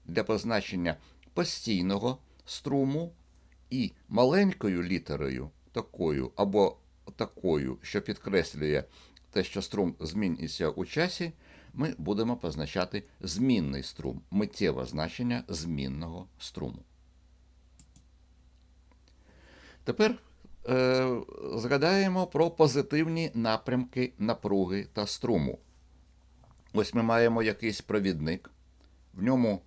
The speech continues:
певно, є електрони, якщо він металевий. Завдяки різниці потенціалів, ось тут точка з більшим потенціалем, потенціалом, вона позначається як плюс, а точка із меншим потенціалом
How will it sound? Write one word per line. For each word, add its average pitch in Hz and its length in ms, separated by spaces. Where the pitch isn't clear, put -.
певно, 101 300
є 92 320
електрони, 90 640
якщо 101 280
він 101 160
металевий. 104 720
Завдяки 156 680
різниці 143 540
потенціалів, 101 920
ось 120 220
тут - 400
точка 104 400
з 85 80
більшим 98 580
потенціалем, 104 1000
потенціалом, 107 800
вона 107 240
позначається 80 1040
як 82 240
плюс, 107 540
а 107 100
точка 139 360
із 127 260
меншим 123 520
потенціалом 76 760